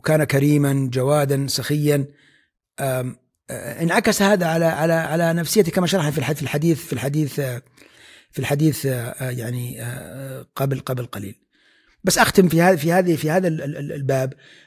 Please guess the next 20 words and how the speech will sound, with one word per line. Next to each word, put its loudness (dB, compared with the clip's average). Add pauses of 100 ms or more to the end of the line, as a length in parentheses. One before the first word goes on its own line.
ما 0
يتعلق 0
بالموازنة 4
بين 2
الإحسان -2
للآخرين -2 (260)
والتضحية -2
لهم 0 (1200)
مقابل، 0 (440)
آه، -6
حقوق -2
الن-، -2
النفس -4
وحقوق -10
الأهل. -8 (460)
مرة -2
أخرى -4
لابد 2
من 2
الموازنة، -4